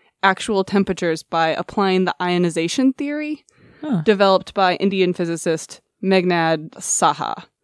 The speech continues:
Speaker 1: And so I think essentially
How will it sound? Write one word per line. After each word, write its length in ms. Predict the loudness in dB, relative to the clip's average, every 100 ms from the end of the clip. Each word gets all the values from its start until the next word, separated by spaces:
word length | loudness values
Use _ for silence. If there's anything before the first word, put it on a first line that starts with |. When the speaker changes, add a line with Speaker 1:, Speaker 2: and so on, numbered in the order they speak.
| _ _ _ _ _ 0
Speaker 1:
And 140 | 0
so 200 | 4 4
I 60 | 4
think 420 | 4 2 2 -6 -6 -2
essentially 720 | 2 2 4 0 0 -4